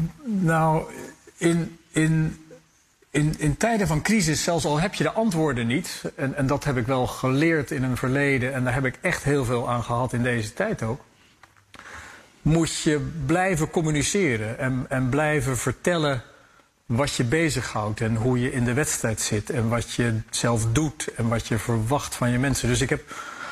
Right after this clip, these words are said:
terwijl wij net zoals alle andere Nederlanders in de lockdown zijn gegaan half maart, eh, heb ik enorm veel videoclipjes, webinars, eh, eh, eh, eh, online boodschappen gedeeld met onze mensen.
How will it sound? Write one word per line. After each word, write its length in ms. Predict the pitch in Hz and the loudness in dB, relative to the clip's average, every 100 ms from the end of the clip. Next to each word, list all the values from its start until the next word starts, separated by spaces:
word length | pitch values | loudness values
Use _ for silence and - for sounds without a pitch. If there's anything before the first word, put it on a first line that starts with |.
| - - - | -12 -14 -10
terwijl 260 | - 139 135 | -2 0 2
wij 120 | 135 | 0
net 180 | 143 151 | 0 0
zoals 440 | 147 131 - - - - _ _ _ 311 - 254 | 0 0 -2 -6 -10 -14 _ _ _ -20 -20 -8
alle 240 | 185 131 127 | -2 0 0
andere 340 | 139 139 127 | 0 0 0
Nederlanders 520 | 127 127 120 123 123 120 | 0 0 0 0 0 0
in 60 | |
de 80 | 120 | 0
lockdown 360 | 165 - 131 127 | 0 0 0 0
zijn 180 | 123 113 | 0 0
gegaan 200 | 123 123 | 0 0
half 240 | 123 117 | 0 0
maart, 500 | 151 156 131 123 - - - - | 0 0 -2 -4 -8 -12 -12 -6
eh, 100 | 135 - | -4 -2
heb 140 | 135 | -2
ik 100 | 139 | 0
enorm 500 | 147 156 170 190 175 | 2 4 4 4 2
veel 440 | 135 156 151 143 147 - 185 139 | 2 2 2 0 -4 -12 -6 -2
videoclipjes, 1080 | 120 151 160 147 123 135 117 - 117 - - 151 123 | 2 4 4 2 2 0 0 0 0 0 -2 0 2
webinars, 800 | 147 143 135 123 120 113 - - | 2 2 0 0 0 0 -2 -4
eh, 340 | - 127 123 123 | -2 -2 0 -2
eh, 60 | 135 | -2
eh, 140 | 131 127 127 - | -2 0 -2 -2
eh, 400 | 131 135 135 135 | -2 -2 -2 -2
online 480 | 156 147 135 135 135 | 2 2 2 2 2
boodschappen 640 | 127 147 - - 127 123 113 - - - - - - _ - | 2 2 0 0 0 -2 -4 -8 -12 -12 -12 -14 -18 _ -6
gedeeld 720 | - 147 120 160 175 156 - | 0 2 4 4 2 0 -2
met 160 | 139 139 | -2 0
onze 260 | 131 120 | 0 2
mensen. 440 | 131 160 151 120 | 2 2 0 -2